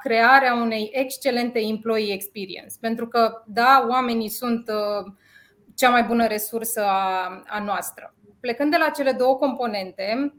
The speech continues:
uh, business și employee experience, am, uh, conturat o serie de compone-, de competențe must-have pe care le căutăm, ni le dorim de la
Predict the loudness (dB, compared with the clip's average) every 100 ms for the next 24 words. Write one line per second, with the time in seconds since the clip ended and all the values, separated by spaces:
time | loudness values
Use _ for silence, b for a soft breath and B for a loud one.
0 | -6 -2 0 -2 -4 -8 -16 -8 -6 -4
1 | -4 -4 -6 -6 -4 -4 -6 -6 -4 -4
2 | -6 -8 -12 -18 -18 -14 -12 -10 -8 -8
3 | -10 _ _ _ _ _ _ _ 0 2
4 | 2 2 2 2 2 0 -2 -2 -2 0
5 | 0 0 -2 -4 -2 0 -2 0 -2 -2
6 | -2 -2 -2 -2 0 0 -4 -8 -6 -2
7 | 0 -2 -2 -2 -2 -2 -2 0 0 0
8 | 0 -8 -2 0 0 -2 -16 -8 -6 2
9 | 2 2 0 -2 -4 -2 -2 -2 0 2
10 | 4 4 0 0 -2 0 0 -2 -4 -6
11 | -2 0 0 -4 -12 B B B -4 2
12 | 4 6 6 6 4